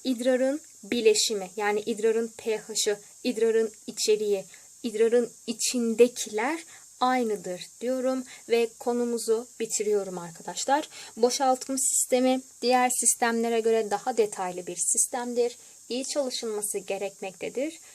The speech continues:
Her iki videomu da izlerseniz soruları kaçırmayacağınızı düşünüyorum. Birazcık daha gayret edelim. Ee, bu son gelişmeleri kendimize avantaj olarak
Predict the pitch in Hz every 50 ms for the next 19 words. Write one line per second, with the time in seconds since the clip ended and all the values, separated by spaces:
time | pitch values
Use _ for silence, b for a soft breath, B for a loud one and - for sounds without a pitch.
0 | B B B - 302 302 311 302 - 285 262 - - 302 285 269 285 240 226 269
1 | 269 262 262 262 233 262 262 262 - - - 220 208 202 220 247 240 247 247 -
2 | - 226 208 214 247 - - - - - - - - - - - - - - -
3 | - - - - 247 254 247 247 247 262 254 254 247 - - 254 240 220 208 196
4 | - - 202 196 196 185 - - 190 208 254 262 - - 285 269 269 269 269 269
5 | 269 269 269 269 B B B B B B B B B B B B B B - -
6 | - - - - - - 311 320 311 294 285 - 294 - - 269 262 285 262 226
7 | 254 240 233 233 226 220 220 - - - 214 208 208 208 214 233 247 254 - -
8 | - - - - - - B B B B - 202 196 196 196 190 190 196 196 185
9 | 185 185 190 240 262 269 269 247 - - - - - - - - - - - -
10 | - 262 247 254 254 233 226 214 208 220 - - - 220 208 202 202 196 202 202
11 | 202 - - - 202 202 202 208 208 208 202 - 214 208 208 208 - - - -
12 | - - - - - 220 226 226 226 226 226 226 - 233 226 220 - - 190 185
13 | 185 175 175 175 - -